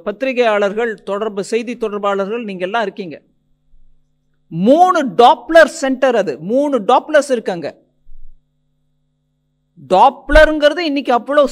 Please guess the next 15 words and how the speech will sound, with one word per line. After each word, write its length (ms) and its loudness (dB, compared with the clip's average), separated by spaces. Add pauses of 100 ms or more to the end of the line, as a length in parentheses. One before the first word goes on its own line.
(100)
சென்சிட்டிவ் 500 -6
ஒரு 580 4
இன்ஸ்ட்ருமெண்ட். 520 -8
அதன், 280 -4
அந்த 260 -4
கருவியின் 480 -2
மூலமா 300 0
உங்களுக்கு 440 0
தெரியுது. 460 -8 (1500)
மூணு 500 0
டாப்ளரோட 680 2
இருக்கக்கூடிய 560 -2
அந்த 200 -4
சென்டர் 380 -8
மூலமாக 840 -6